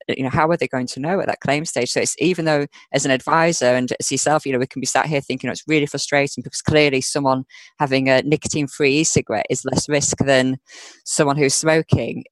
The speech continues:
It does all come down to probably that proof of, and when it comes to the claim, if, you know, if they do s-, die from, obviously from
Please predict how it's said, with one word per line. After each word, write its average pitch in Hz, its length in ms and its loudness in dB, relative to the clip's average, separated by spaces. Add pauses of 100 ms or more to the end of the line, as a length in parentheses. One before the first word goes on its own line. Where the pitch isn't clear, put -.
It 143 140 2
does 156 180 -2
all 147 100 2
come 147 180 -6
down 139 200 0
to - 80 -16
probably 143 260 -4
that 139 160 -2 (420)
proof - 420 -4
of, - 420 -8 (540)
and 139 80 0
when 139 100 6
it - 80 -4
comes 147 160 -4
to - 60 -4
the 147 100 4
claim, 180 400 4
if, 135 100 -4
you 135 100 0
know, 147 100 4
if 107 120 0
they 160 120 2
do 156 180 -2
s-, - 140 -8 (120)
die 170 300 0
from, 120 420 -6
obviously 131 320 -8
from 147 260 -12